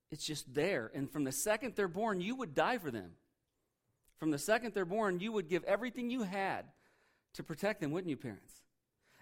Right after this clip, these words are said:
And I can't explain it to you if you haven't had children, your day's coming, right? But you would do anything for that child the moment they're born. Mary and Joseph were no different. They would have done anything for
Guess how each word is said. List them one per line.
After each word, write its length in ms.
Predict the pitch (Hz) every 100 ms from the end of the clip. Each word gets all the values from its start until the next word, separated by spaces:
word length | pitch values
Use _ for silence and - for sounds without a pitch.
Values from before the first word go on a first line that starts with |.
| -
And 120 | 151
I 80 | 165
can't 220 | 240 247
explain 340 | 185 202 247
it 80 | 240
to 80 | 196
you 40 |
if 60 | 175
you 80 | 185
haven't 220 | 190 180
had 180 | 190 180
children, 380 | 202 202 175
your 160 | 156 180
day's 200 | 196 196
coming, 380 | 208 208 120 131 _ _ _ _ _ _ _ _ _ -
right? 200 | 151 139
But 120 | 156
you 120 | 165 233
would 120 | 180
do 180 | 202 -
anything 640 | - 208 220 190 180 147 143
for 180 | 160 156
that 160 | 151
child 300 | - 180 160
the 60 | 139
moment 320 | 156 180 170
they're 80 | 156
born. 340 | 156 180 139
Mary 220 | 160 247
and 80 | 233
Joseph 340 | 180 226 196 170
were 80 |
no 140 | 165 202
different. 400 | 170 220 123 - _ _ _ _ _ _ _
They 80 | 180
would 140 | 226
have 80 | 226
done 200 | 185 185 -
anything 600 | 202 233 190 147 139 151 - -
for 500 | - - 165 175 175